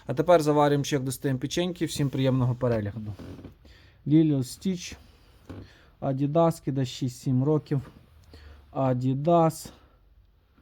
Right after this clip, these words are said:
Сто сорок шість Low. Так,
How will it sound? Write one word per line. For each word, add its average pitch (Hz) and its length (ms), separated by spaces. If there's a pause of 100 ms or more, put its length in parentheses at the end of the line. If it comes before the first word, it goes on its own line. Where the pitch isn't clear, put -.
(640)
Сто - 280
сорок 127 340
шість - 540
Low. 165 380 (3250)
Так, 117 440